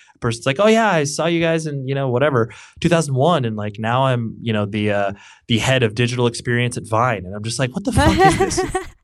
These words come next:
Speaker 1: It's so goddamn weird, but it's
Speaker 2: Yeah.
Speaker 1: awesome, so.
Speaker 2: Yeah, well, you, we talked a bit about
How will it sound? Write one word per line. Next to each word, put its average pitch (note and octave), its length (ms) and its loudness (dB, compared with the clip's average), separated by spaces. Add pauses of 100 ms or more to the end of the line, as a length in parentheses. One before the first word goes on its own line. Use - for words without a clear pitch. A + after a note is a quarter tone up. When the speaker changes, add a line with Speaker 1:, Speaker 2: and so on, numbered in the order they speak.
(120)
Speaker 1:
It's - 160 -10
so D3+ 100 -14
goddamn A#2 420 -10
weird, G2 320 -8
but C#3 140 0
it's D3 80 0
Speaker 2:
Yeah. D3+ 60 4
Speaker 1:
awesome, A#2 340 -2
so. F#2 180 -20 (540)
Speaker 2:
Yeah, A3 240 0
well, A3 200 2
you, B3+ 300 -4 (220)
we B3+ 280 -2
talked D4+ 300 0
a C#4 40 -2
bit G#3+ 180 -2
about G3 380 2